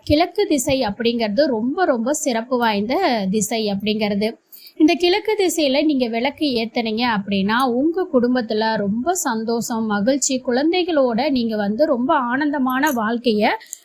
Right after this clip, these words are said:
வாழ்வீங்க. இதுவே வந்து மேற்கு திசையில வந்து விளக்கு ஏத்துனீங்க அப்படின்னா, ஆஹ், உங்களுக்கு என்ன மாதிரி பலன் இருக்கு? யார் இவங்க மேற்கு திசையில விளக்கேத்தலாம் அப்படின்னு பாத்தீங்கன்னா,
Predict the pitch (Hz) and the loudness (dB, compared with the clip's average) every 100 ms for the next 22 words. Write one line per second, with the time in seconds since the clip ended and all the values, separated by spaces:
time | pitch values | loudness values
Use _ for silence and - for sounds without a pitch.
0 | _ 233 226 220 214 208 208 226 _ _ | _ 4 4 4 2 2 0 -2 _ _
1 | _ _ 349 381 427 427 320 254 339 294 | _ _ 4 4 4 2 2 2 2 2
2 | 269 320 440 - 403 254 233 - 302 311 | 2 2 0 0 2 4 2 2 2 4
3 | 294 247 214 202 359 262 220 254 302 262 | 2 2 2 2 2 2 2 0 2 0
4 | 226 214 202 202 220 185 190 202 202 277 | 0 -2 0 2 2 0 -2 0 2 2
5 | 349 302 415 _ _ _ 302 294 294 285 | 2 2 -2 _ _ _ 4 4 2 2
6 | 320 330 330 302 311 381 392 403 302 233 | 2 2 2 2 2 2 0 0 0 2
7 | 269 277 247 220 262 262 233 240 311 415 | 2 2 0 0 2 2 2 0 2 2
8 | 392 262 240 233 214 - - - 240 269 | 0 0 0 -2 -2 -6 -16 -4 2 2
9 | 339 339 254 247 277 262 240 294 247 247 | 2 0 2 2 4 2 2 0 0 0
10 | 254 240 226 226 214 214 226 226 202 208 | 0 -2 -2 -2 0 0 0 -2 -2 -2
11 | 233 320 | 0 2